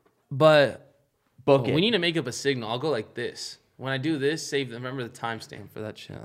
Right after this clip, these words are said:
Speaker 1: That's a fucking. But either way, uh, one thing you just keep arguing that you keep saying, "Oh, Conor makes that call." Conor,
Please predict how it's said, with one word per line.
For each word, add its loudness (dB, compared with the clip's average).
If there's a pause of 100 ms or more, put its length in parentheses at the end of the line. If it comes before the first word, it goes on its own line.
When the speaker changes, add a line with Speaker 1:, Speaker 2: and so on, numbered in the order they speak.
(100)
Speaker 1:
That's -14
a -18
fucking. -6 (540)
But 8
either 10
way, 8 (540)
uh, 10 (360)
one 4
thing 0
you 0
just -2
keep -2
arguing 4
that 0
you -4
keep -8
saying, 0
"Oh, 4
Conor 2
makes 0
that 2
call." 2 (340)
Conor, 4